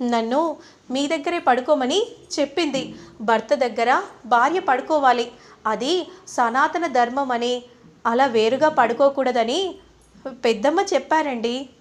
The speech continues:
"అయితే మరి నువ్వేమనుకుంటున్నావు?" "వద్దండి, నేను వెళ్ళి పడుకుంటాను"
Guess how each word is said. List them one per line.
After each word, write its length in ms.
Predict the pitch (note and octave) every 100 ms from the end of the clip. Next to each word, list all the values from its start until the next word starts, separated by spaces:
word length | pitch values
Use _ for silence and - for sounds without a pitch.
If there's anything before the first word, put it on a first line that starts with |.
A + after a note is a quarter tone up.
| _ _ _ G3+ G3
"అయితే 360 | A3 A3 A#3+ E4 C#4+ - _ _ _ _ _ -
మరి 200 | C4 D#4
నువ్వేమనుకుంటున్నావు?" 1000 | C#4 A#3 D4+ E4+ D#4 E4 C#4+ D4+ D4 D4+ D4+ - - _ B3+
"వద్దండి, 520 | A#3 A3 D4 A#3+ B3+ B3+ - -
నేను 220 | C4+ B3+
వెళ్ళి 240 | A3 G#3+ D#4+
పడుకుంటాను" 720 | C#4+ C4+ C#4+ D#4 C4 A#3+